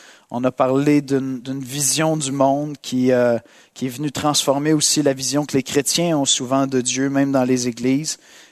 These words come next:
Et donc, c'est d'autant plus pertinent dans ce cas-là de, de vraiment retourner vers les Écritures. Tout au long du cours, on va prendre pour acquis cinq choses, d'accord ? Si vous êtes avec moi dans mes notes, je suis à la page quatre de la leçon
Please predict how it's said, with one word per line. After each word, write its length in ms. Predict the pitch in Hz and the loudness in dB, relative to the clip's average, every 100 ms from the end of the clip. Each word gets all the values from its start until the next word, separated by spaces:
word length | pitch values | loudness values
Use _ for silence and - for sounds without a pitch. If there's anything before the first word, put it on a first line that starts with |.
| - | -10
Et 40 | 113 | -2
donc, 200 | 139 - | 0 2
c'est 160 | 143 | 2
d'autant 280 | 147 143 147 | 2 2 0
plus 220 | - 156 | -2 -8
pertinent 560 | 147 143 - 131 139 143 | -2 -2 0 0 2 2
dans 140 | 135 | 2
ce 120 | - | 0
cas-là 360 | 127 127 123 131 | 0 2 4 2
de, 300 | 131 113 110 - _ _ _ - | 2 -2 -2 -10 _ _ _ -8
de 80 | |
vraiment 580 | 120 123 131 151 156 156 | -6 -4 0 0 2 2
retourner 400 | 139 135 127 131 | 2 0 -2 -2
vers 160 | 123 120 | 2 2
les 200 | 117 113 | 0 -2
Écritures. 440 | 117 113 - - - _ _ _ - - - - - _ _ _ _ _ _ - | -6 -8 -10 -12 -18 _ _ _ -20 -20 -20 -20 -20 _ _ _ _ _ _ -4
Tout 200 | 254 247 | 0 4
au 120 | 220 | 4
long 200 | 202 208 | 4 2
du 160 | 170 156 | -2 -2
cours, 560 | 175 175 220 240 - - _ _ _ _ - | 2 4 4 -2 -8 -20 _ _ _ _ -2
on 60 | 139 | 0
va 160 | 143 | 2
prendre 600 | 165 - 190 247 254 175 165 | 0 0 2 2 0 0 0
pour 260 | - 156 | 2 2
acquis 420 | 151 - - 214 - | 2 2 0 0 2
cinq 400 | - - 196 170 | 0 2 0 0
choses, 580 | - 156 131 117 - - | 2 2 0 -4 -12 -6
d'accord ? 360 | 120 - 180 | -4 0 2
Si 160 | 185 185 | 2 0
vous 100 | 170 | 0
êtes 140 | 214 | 2
avec 200 | 190 170 | 4 2
moi 160 | - 196 | 2 0
dans 140 | 180 | 2
mes 180 | 156 147 | 0 0
notes, 260 | 147 185 165 | 2 2 0
je 60 | |
suis 280 | 147 - 151 | -2 -2 2
à 40 | 147 | 4
la 120 | 143 | 4
page 340 | 160 147 - | 2 0 0
quatre 300 | - 175 180 | 2 0 2
de 60 | 143 | 2
la 180 | 135 135 | 4 4
leçon 420 | 139 - 135 | 2 2 0